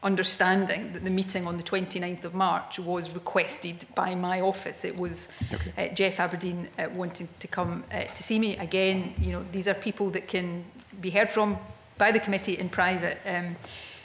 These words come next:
Speaker 1: there was one other point I, uh, I can't remember the other point I wanted to make, so it
Speaker 2: Right.
Speaker 1: might come back to me. <laughs> My
Speaker 2: Okay.
Speaker 1: apologies.
Speaker 2: Um, c-, can I move on and talk briefly about the meeting on the second of April? Um,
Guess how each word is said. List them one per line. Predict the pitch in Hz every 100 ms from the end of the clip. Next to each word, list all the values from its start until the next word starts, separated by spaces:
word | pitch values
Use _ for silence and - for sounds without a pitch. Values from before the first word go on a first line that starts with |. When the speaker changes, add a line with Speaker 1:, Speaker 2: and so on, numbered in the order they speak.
| -
Speaker 1:
there | 196
was | 202
one | 247
other | 240
point | - 214 202
I, | 185 185 180 - - - - -
uh, | 180 156 - - - - -
I |
can't | - 175
remember | 170 170
the | 170
other | 165 -
point | 170
I |
wanted | 175 175 -
to |
make, | 175
so | 170
it |
Speaker 2:
Right. | 180
Speaker 1:
might | 185
come | 226
back | 220 -
to | 208
me. | - -
<laughs> | 117
My |
Speaker 2:
Okay. | 98
Speaker 1:
apologies. | 180 226 208 196
Speaker 2:
Um, | 143 151 -
c-, | -
can | - 165
I |
move | 208 214
on | 147
and | 113
talk | 131 -
briefly | 120 - 110
about | 104
the | 104
meeting | 104 95
on | 92
the |
second | 87 101 87
of | 85
April? | - - - - _ _ _ - - - -
Um, | 117